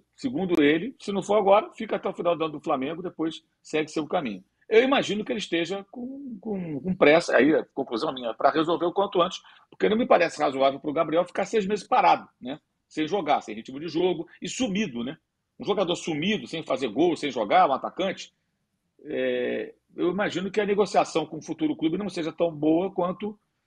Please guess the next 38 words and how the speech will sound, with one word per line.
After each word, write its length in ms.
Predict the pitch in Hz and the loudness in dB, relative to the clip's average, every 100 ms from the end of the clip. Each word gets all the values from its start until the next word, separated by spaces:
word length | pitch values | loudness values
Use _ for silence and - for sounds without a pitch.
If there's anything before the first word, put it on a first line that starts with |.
| - | -8
num 160 | 185 | -2
outro 160 | 170 175 | -2 2
cenário, 360 | 220 160 131 - - | 4 6 4 0 -6
né? 200 | 123 156 _ _ _ _ - | -6 -6 _ _ _ _ -18
Então, 320 | - 131 131 | 2 2 4
pra 180 | 165 147 | 4 4
ele 100 | 151 | 4
também, 300 | 147 147 156 | -2 -2 -2
talvez 280 | 147 151 | -2 -2
não 80 | 180 | -4
seja 220 | 180 170 175 - | -6 -6 -8 -14
estratégico 580 | - 165 - 147 147 - | -2 2 6 4 4 -4
ficar 180 | 175 | -2
parado, 300 | - 170 110 | 4 6 6
a 40 | 127 | 0
não 60 | |
ser 140 | 127 160 | -2 -2
que 60 | |
ele 80 | 170 | -2
tenha 140 | 190 190 | -2 -2
alguma 340 | 185 165 170 | -2 -4 -4
coisa 200 | 180 151 | -4 0
já 60 | 156 | -2
acertada, 500 | 143 - 110 92 - _ _ _ _ | -2 -2 -2 -2 -8 _ _ _ _
né? 160 | 110 120 | -4 -2
Mas 200 | 127 139 | 0 0
tem 160 | 151 165 | 2 4
a 80 | 160 | 4
outra 220 | 180 185 | 2 -2
questão 300 | 160 175 175 | -2 -2 0
também, 280 | 143 143 - | -2 -2 0
que 120 | 147 | 2
é 180 | 147 165 | 2 2
o 80 | |
julgamento 500 | 143 151 135 127 135 127 | -2 0 0 -2 -2 -2
lá 80 | |
da 100 | 123 | -2
questão 380 | 120 - 131 135 | -4 -6 -6 -6